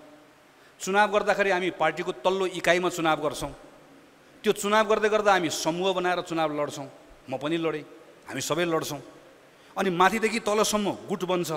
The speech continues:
अनि त्यही गुटको आधारमा पार्टीको कमिटी बन्छ, अनि बिस्तारै बिस्तारै पार्टीभन्दा पनि गुट महत्त्वपूर्ण हुन्छ र गुट बिस्तारै बिस्तारै गिरोहमा बदलिन्छ।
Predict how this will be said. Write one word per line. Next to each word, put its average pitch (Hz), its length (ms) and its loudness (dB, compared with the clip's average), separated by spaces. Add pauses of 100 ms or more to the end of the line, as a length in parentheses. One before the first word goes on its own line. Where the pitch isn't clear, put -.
(800)
अनि 220 240 2
त्यही 247 320 2
गुटको 220 240 0
आधारमा 214 480 8
पार्टीको 175 380 2
कमिटी 180 340 -2
बन्छ, 175 240 0 (1120)
अनि 185 160 0
बिस्तारै 220 400 4
बिस्तारै 202 320 2
पार्टीभन्दा 175 460 0
पनि 170 180 -4
गुट 170 240 -8
महत्त्वपूर्ण 143 480 -6
हुन्छ 151 220 -4
र 185 180 2
गुट 190 240 -4
बिस्तारै 165 320 0
बिस्तारै 160 400 -4
गिरोहमा 156 400 2
बदलिन्छ। 107 380 -6